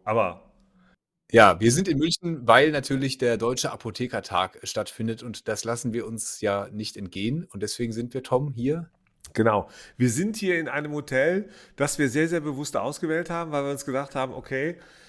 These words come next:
Speaker 1: lass uns ein Hotel nehmen, dessen Namen nach irgendwas mit dem Apothekertag zu tun hat, äh, und mit dem, was so los sein wird. Wir sind im Nix Hotel. Also nix los außer Podcast. Sozusagen. Und
Speaker 2: Sehr schön,
Speaker 1: Giraffen.
Speaker 2: Tom.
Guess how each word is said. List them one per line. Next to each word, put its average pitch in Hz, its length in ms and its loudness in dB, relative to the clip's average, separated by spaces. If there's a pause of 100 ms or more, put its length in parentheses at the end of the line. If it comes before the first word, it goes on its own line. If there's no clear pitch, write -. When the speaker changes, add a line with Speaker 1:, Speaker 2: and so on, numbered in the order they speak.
(160)
Speaker 1:
lass 151 200 2
uns 190 140 -4
ein 160 160 -2
Hotel 151 340 -2
nehmen, 151 300 -6
dessen 139 320 -4
Namen 131 340 -4
nach 123 340 -10
irgendwas 131 480 -6
mit 123 120 -10
dem 117 100 -8
Apothekertag 135 720 -6
zu 139 80 -8
tun 127 300 -8
hat, 120 280 -6
äh, 110 360 -4
und 107 100 -8
mit 107 140 -10
dem, 120 140 -4
was 123 120 -8
so 127 80 -6
los 113 240 -6
sein 123 160 -2
wird. 127 160 -8
Wir 123 120 -4
sind 196 180 -4
im 190 140 -4
Nix 202 240 -6
Hotel. 85 440 -2 (480)
Also 131 720 2 (440)
nix 165 280 4
los 143 220 -2
außer 117 300 -6
Podcast. 82 720 -12 (800)
Sozusagen. 113 400 -2
Und 180 80 8
Speaker 2:
Sehr 92 120 10
schön, 123 120 2
Speaker 1:
Giraffen. 95 340 -2
Speaker 2:
Tom. 78 100 -20